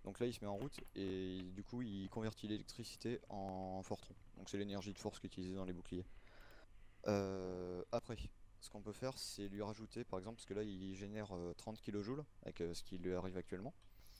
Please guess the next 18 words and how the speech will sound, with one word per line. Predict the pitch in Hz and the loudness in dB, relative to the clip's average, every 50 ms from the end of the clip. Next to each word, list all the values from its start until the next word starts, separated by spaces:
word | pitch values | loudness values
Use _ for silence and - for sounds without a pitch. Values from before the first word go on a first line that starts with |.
| - - - - - - - - - - - - | -14 -14 -14 -16 -16 -16 -16 -16 -14 -8 -4 -2
On | 104 | 2
peut | 92 107 | 4 6
lui | 98 107 | 6 6
rajouter | 98 101 104 104 - - 123 123 | 4 4 2 -2 0 0 0 0
des | 117 98 98 95 95 92 92 92 - | 0 0 0 2 4 4 2 4 2
capacity | 104 92 110 - - - - - | 2 2 2 -2 -2 -4 -2 -2
modules, | 117 113 107 92 87 90 - - - - - - - - | -2 0 0 -2 -2 -4 -6 -8 -12 -12 -12 -12 -12 -8
qui | - - | -6 -4
sont | - 95 | -2 0
les | 95 92 | 2 4
batteries, | 92 90 - - 135 - - - - - - - - - - - - - | 4 4 2 2 -2 -4 -4 -8 -10 -10 -10 -10 -10 -12 -14 -12 -8 -4
comme | - 104 | -4 -2
ça | 95 - 120 | 0 2 4
pour | 110 107 | 4 4
augmenter | 104 101 104 104 - 110 | 4 4 2 0 0 0
sa, | 104 - 92 92 92 92 92 92 90 92 90 90 | 0 2 2 2 4 4 4 4 4 4 2 2
sa | - - 202 | 2 0 -2
produ-, | - - - 208 185 | -2 0 -2 -2 -2